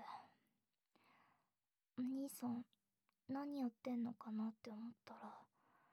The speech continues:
だんだん不安になってきて。だって、お兄さん、変態だ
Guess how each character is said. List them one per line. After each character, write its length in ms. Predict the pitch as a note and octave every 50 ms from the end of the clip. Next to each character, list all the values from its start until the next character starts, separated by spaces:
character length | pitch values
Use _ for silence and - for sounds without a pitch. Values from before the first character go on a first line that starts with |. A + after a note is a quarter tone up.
| _ _ _ _ _ _ _ _ -
だ 100 | B3+ B3+
ん 120 | B3+ C4+
だ 140 | C#4 C4 C4
ん 100 | C4+ C4+ - -
不 140 | C#4+ C4+ C4
安 180 | C4 C4+ C4+
に 120 | C#4 C#4 C#4
な 80 | C#4
っ 60 | C#4 - _
て 100 | - B3+
き 20 | - -
て。 100 | _ - - - - - - - - _ _ _ _ _ _ _ _ _ _ _ _ _ _ _ _ _ _ _ _ _ _ _ _ _ _ _ _ _ _ _ _ _ _ _ _ _ _ _ _ _ _ _ _ _ _ _ _ _ _ _ _ _ _ _ _ _ _ _ - _ _ _ _ _ _ _ _ _ _ _ _ _ _ _ _ _
だ 140 | A#3+ B3+ C4
っ 40 | B3+ - _ -
て、 80 | - A3 A3 A3+ B3+ - _ _ _ _ _ _ _ _ _ -
お 40 | B3
兄 280 | B3 B3 B3 B3 B3 B3
さ 180 | - - A#3
ん、 100 | A3+ A3 - - - - - - _ _ _ _ _ _ _ _ _ _ _ _ _ _ _ _ _ _ _ _ _ _ _ _ _ _ _ _ _ _ _ _ _ _ _ _ _ _ _ _ _ _ _
変 220 | - - C4+ C#4 D4
態 280 | - D4+ D4 D4 D4
だ 100 | C#4 D4